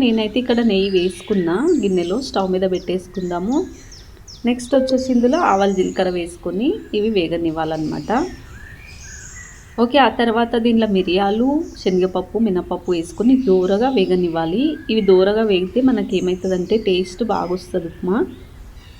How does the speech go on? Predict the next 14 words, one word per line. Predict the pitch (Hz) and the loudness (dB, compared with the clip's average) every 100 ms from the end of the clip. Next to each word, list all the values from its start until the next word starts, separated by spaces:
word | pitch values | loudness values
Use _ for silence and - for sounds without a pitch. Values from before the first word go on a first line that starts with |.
| - - - - | -20 -20 -20 0
కొంచెం | 226 226 254 247 | 0 2 2 2
కలర్ | 196 202 202 - | 2 2 0 2
చేంజ్ | 196 190 190 180 | 4 4 4 0
అవ్వాలన్నమాట, | 170 170 165 160 160 175 190 190 | 0 -2 -2 -2 -4 -4 -4 -2
బ్రౌన్ | 170 165 170 | -2 -2 -4
కలర్లోకి | 170 170 175 175 - 294 220 | -4 -4 -4 -6 -2 0 0
రావాలి. | 160 165 165 247 466 - - - - - - - - - - - - - - - - - - - - - - - - - - - - - - - - - - - 240 | 0 -2 0 0 0 -6 -16 -16 -16 -16 -18 -20 -20 -18 -18 -18 -18 -16 -16 -14 -14 -14 -14 -14 -14 -14 -12 -14 -14 -14 -14 -14 -16 -16 -16 -16 -16 -16 -16 -2 0
ఓకే, | 233 240 233 208 | 2 2 2 0
నెక్స్ట్ | - - 254 | -6 -2 -2
వచ్చేసి | 254 226 220 220 | 2 0 2 0
ఇందులో | 196 180 180 175 | 2 2 0 -2
మనము | 170 175 262 - | -2 0 0 2
అల్లం | 180 185 208 214 | 2 2 2 -2
ముక్కలు | - 202 214 | 0 2 4